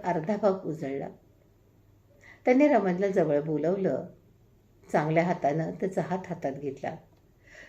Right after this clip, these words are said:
त्याचे डोळे भरून आले. त्याने फ्लेअर अशी हाक मारायचा प्रयत्न केला.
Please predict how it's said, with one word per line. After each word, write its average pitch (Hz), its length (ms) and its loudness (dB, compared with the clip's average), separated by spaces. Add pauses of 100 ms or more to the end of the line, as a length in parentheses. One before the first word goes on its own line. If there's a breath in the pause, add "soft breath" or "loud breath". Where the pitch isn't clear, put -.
त्याचे 269 260 0
डोळे 226 280 8
भरून 208 460 2
आले. 127 280 0 (1300)
त्याने 185 200 0
फ्लेअर 226 540 4 (280 loud breath)
अशी 269 200 -2
हाक 214 320 4
मारायचा 190 360 2
प्रयत्न 131 360 -4
केला. 135 340 -10